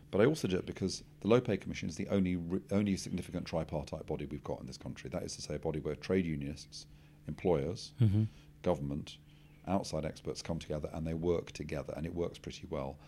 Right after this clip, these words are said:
Speaker 1: I think we need more of those kind of tripartite structures,
Speaker 2: Mm.
Speaker 1: employers, employees, government, independent experts.
Speaker 2: It's a bit of Mirasay, Lord Adonis Infrastructure Commission.
Speaker 1: Yeah, so that kind of way of working, precisely.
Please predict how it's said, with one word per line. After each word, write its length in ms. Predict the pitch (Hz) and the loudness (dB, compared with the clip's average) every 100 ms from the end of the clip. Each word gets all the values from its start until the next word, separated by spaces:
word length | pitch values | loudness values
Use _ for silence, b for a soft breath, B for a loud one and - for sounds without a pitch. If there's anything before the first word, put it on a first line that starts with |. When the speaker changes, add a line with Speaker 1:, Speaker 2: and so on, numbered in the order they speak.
| B B - | B B 0
Speaker 1:
I 140 | 110 | 2
think 240 | 113 107 95 | 4 2 0
we 60 | |
need 180 | 87 85 | 2 2
more 300 | 90 95 92 | 6 8 6
of 100 | 80 | 4
those 200 | - 67 | -4 -8
kind 180 | - 69 | -8 -8
of 60 | - | -6
tripartite 600 | 69 67 - - - - | -6 -6 -6 -8 -8 -4
structures, 440 | 110 101 98 98 | 2 4 4 2
Speaker 2:
Mm. 40 | 76 | -2
Speaker 1:
employers, 640 | 71 90 85 80 78 - | -4 0 2 2 -2 -6
employees, 840 | 78 73 - 76 73 69 69 69 - B B B - | -10 -6 -2 0 0 -4 -6 -8 -12 B B B -4
government, 500 | 78 76 73 73 78 - - - - - - | -2 0 -2 -4 -8 -14 -20 -20 -20 -12 -2
independent 480 | 78 - 73 69 80 | -2 0 -4 -4 -8
experts. 540 | 78 - - - - | -10 -12 -12 -8 -2
Speaker 2:
It's 100 | 135 | 2
a 60 | 131 | 6
bit 100 | 139 | 6
of 100 | 123 | 6
Mirasay, 540 | 117 113 104 107 104 | 8 8 6 6 8
Lord 200 | 110 113 | 10 10
Adonis 400 | 107 107 104 98 | 10 10 8 8
Infrastructure 600 | 120 110 104 - 95 - | 8 6 2 0 -4 -6
Commission. 520 | - 101 92 - - - - - | -4 -2 2 0 0 -8 -16 -2
Speaker 1:
Yeah, 180 | 101 - - - - | 0 0 -6 -18 2
so 180 | - | 6
that 220 | 107 139 139 | 10 8 6
kind 160 | 113 | 2
of 100 | 95 | 4
way 120 | 95 | 4
of 120 | 90 - | 2 0
working, 320 | - - 78 | -6 -6 -10
precisely. 720 | - - 82 - - - | -6 -2 -2 -2 -6 -10